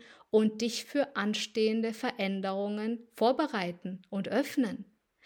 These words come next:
Für dich können die Finsternisse wichtige und gar plötzliche Neuanfänge markieren oder eben ganz unerwartete Neuigkeiten und Wendungen mit sich bringen. Das mag sich dann so anfühlen,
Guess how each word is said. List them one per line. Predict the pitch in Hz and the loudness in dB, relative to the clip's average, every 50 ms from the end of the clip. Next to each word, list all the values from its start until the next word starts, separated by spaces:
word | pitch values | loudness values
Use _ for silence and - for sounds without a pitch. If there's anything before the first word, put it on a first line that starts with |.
| - - - | -20 -20 -18
Für | - - - 254 233 | -8 -2 2 2 4
dich | 226 269 262 - - | 4 2 0 0 0
können | - 240 254 262 254 | 2 4 4 6 4
die | 269 | 4
Finsternisse | 240 - 285 302 349 - - 294 262 247 247 247 247 - 247 220 208 208 | 2 2 2 0 0 0 0 0 2 2 2 2 2 4 2 2 2 2
wichtige | 254 277 269 - - 349 311 - 285 277 - | 0 0 0 0 -2 -2 0 0 0 0 0
und | - 233 233 226 | 0 -2 -2 -2
gar | - 220 214 214 | -2 -4 -4 -4
plötzliche | 214 - 240 247 240 - - - 285 277 - 294 262 | -2 0 0 0 0 -2 -2 -2 -2 -2 0 2 2
Neuanfänge | 233 220 214 226 233 240 240 226 240 254 240 240 240 | 2 2 2 0 0 0 -2 -2 -2 -2 -2 0 0
markieren | 233 226 226 226 226 - - 254 240 240 240 247 240 - - - - - - _ _ | 0 -2 -2 -4 -6 -4 -2 0 0 2 0 -2 -4 -8 -16 -20 -20 -20 -20 _ _
oder | - 226 240 240 240 233 226 226 226 - - - _ _ | 4 6 8 8 8 6 4 2 0 -4 -6 -16 _ _
eben | - 226 233 220 226 220 | 0 0 2 2 0 0
ganz | 214 208 240 285 285 | 2 2 2 2 2
unerwartete | - - 269 269 277 262 233 240 226 226 226 254 240 240 240 | 2 2 4 4 4 4 2 2 0 2 2 2 2 2 2
Neuigkeiten | 240 226 214 202 196 220 220 - - - 214 214 214 214 214 220 233 220 | 0 0 0 2 0 0 0 -2 -6 -6 -4 -2 -2 -2 -2 -2 -4 -4
und | - 226 220 233 214 220 | -2 0 0 0 2 2
Wendungen | 190 190 214 240 247 269 254 226 208 196 | 2 2 4 4 4 4 4 4 0 -2
mit | 190 185 180 - | -2 -4 -4 -4
sich | - - 208 - - - | -6 -6 -6 -8 -8 -8
bringen. | 202 - 185 175 180 - 226 208 - - _ _ _ _ _ _ _ _ _ _ _ _ _ _ _ _ _ _ _ - | -6 -4 -4 -6 -6 -8 -8 -10 -12 -14 _ _ _ _ _ _ _ _ _ _ _ _ _ _ _ _ _ _ _ -2
Das | 233 233 233 240 | 0 0 0 2
mag | 240 233 247 277 269 | 4 4 4 4 2
sich | - - 294 294 | 0 -2 0 2
dann | 285 262 262 | 2 2 4
so | 277 254 | 4 4
anfühlen, | 254 233 247 240 - - 269 262 269 269 262 | 4 2 -2 -4 -4 -2 0 4 4 4 4